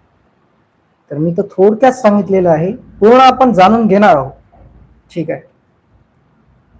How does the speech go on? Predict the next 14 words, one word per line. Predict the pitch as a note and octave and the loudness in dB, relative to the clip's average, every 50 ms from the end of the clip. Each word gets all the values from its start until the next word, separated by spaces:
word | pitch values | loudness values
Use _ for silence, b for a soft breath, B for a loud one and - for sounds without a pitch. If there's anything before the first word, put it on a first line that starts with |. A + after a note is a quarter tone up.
| - _ _ _ _ - | -20 _ _ _ _ -8
आणि, | D3+ E3 F3+ F#3+ F#3+ F#3+ F#3 | -6 -4 -4 -2 -2 0 0
अ, | F3+ F3 E3+ E3+ E3+ - - - _ _ _ _ _ _ _ _ _ | 2 4 2 2 0 -4 -14 -20 _ _ _ _ _ _ _ _ _
कुठल्याच | F3 F3 E3+ G3+ G#3 G#3+ G#3 G#3 | -8 -6 -2 2 2 2 2 0
प्रकारचा | - G3 G3+ F#3+ G3+ F#3+ F#3 E3+ - - F#3+ F#3 F#3 F3+ F3 - - - F3 | -4 -4 -4 0 0 -2 -2 -2 -2 0 2 4 4 4 2 0 -10 -18 -18
द्वेषास्पद | D3+ C#3 - E3 E3+ F#3+ G#3+ G#3+ G#3+ - B3 B3 A#3+ A#3 A#3+ - - _ G#3 F#3+ E3+ E3 - _ _ _ _ _ _ _ _ _ _ _ _ _ _ - | -20 -14 -10 -2 2 2 2 2 0 -2 0 0 0 0 -2 -8 -8 _ -2 -2 -2 -4 -10 _ _ _ _ _ _ _ _ _ _ _ _ _ _ -12
इथं | D#3 D#3+ - F3 E3+ | -12 -6 -2 -2 0
बोलणं | D#3+ F3 F#3 F#3+ G3+ G#3+ | 2 2 2 2 2 0
होणार | G3+ G3+ G#3 G#3 G#3+ G#3+ | 2 2 2 2 2 2
नाहीये. | G#3 G#3 G#3 G#3 G#3 G#3+ B3 - _ _ _ _ _ | 2 0 0 0 0 -2 -4 -6 _ _ _ _ _
मी | F3+ G3+ | -8 -8
फक्त | G3+ _ A3 G#3+ G#3+ - _ _ _ _ A3+ A3+ A#3 A#3 A3+ A3+ _ _ | -2 _ -4 -4 -4 -8 _ _ _ _ 2 2 4 2 2 -2 _ _
त्याच | - G3+ G3+ G3+ | 0 0 2 2
गोष्टीकडून | G#3+ G#3 G#3 G#3+ G#3 - A3+ G#3 G3+ G#3 G#3 G#3 G3+ | 2 0 0 0 0 -2 0 0 2 2 2 0 0
बोलेल, | F#3+ G3 F#3+ G3 G#3 A3 - - | -2 0 0 0 0 -2 -2 -10